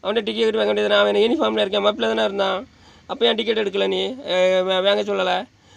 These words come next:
இது மட்டும் ஏன், போலீஸுக்கு மட்டும் ஏன் கேட்க? தமிழ்நாட்டிலே குறைஞ்ச சம்பளம் போலீஸுக்கு தான். இதை நான் எங்கேயும் சொல்லுவேன். நீங்க வந்து அடிமட்டமா போலீஸை வைக்காங்க. போலீஸை போலீஸ் மாதிரி நடத்துங்க, கெத்தா இருக்கும்.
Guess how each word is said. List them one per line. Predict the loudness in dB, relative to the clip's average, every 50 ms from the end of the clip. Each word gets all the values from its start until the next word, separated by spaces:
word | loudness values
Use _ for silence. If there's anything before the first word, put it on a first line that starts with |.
| -20 _
இது | -6 -2 0 0 0
மட்டும் | 0 0 -2 -2
ஏன், | -2 -2 -2
போலீஸுக்கு | -2 -2 -2 -2 -4 -4
மட்டும் | -4 -2 -2 0
ஏன் | 0 0
கேட்க? | 0 -2 -2 -2 -2 -2 -2 -4 -6 -10 _ _ _ _ _ -20 _ _ _ _ _ _ _ -8
தமிழ்நாட்டிலே | -6 -4 -2 -2 0 2 2 2 0 0 -2 -4 -2 -4 -6 -8 _ _ -6
குறைஞ்ச | -2 -2 0 0 0 2 0 2
சம்பளம் | 2 2 0 0 0 -2 -2 -2 -2 -4 -6 -10 _ _ -4
போலீஸுக்கு | 0 2 2 2 0 0 -2 -2
தான். | -2 -4 -6 -8 _ _ _ _ _ _ _ _ _ _ _ _ _ _ _ _ _ _ _ _ _
இதை | -12 -8 -6
நான் | -4 -2
எங்கேயும் | -2 -2 0 0 0 0 0
சொல்லுவேன். | 0 0 0 0 0 -2 -4 -8 -14 -20 -20 _ _ _ _ _ _ _ _ _ _ _ _ _ _ _ _ _ _ _ _
நீங்க | -10 -6 -4 -2 -2 0 0
வந்து | 0 0 0 0 0 0 2 0 0 -2
அடிமட்டமா | -2 -2 -2 -2 -2 -2 0 0 0 0 0
போலீஸை | -2 -2 -4 -2 -2 0
வைக்காங்க. | 0 0 0 -2 -2 -2 -2 -4 -6 -6 -4
போலீஸை | -2 -2 -2 -2 -2 -4
போலீஸ் | -4 -2 -2 -4 -2 -2 -4
மாதிரி | -2 -2 -2 0 -2 -2
நடத்துங்க, | -4 -4 -4 -6 -6 -4 -4
கெத்தா | -4 -6 -6 -2 0 0
இருக்கும். | 0 0 -2 -6 -10 -10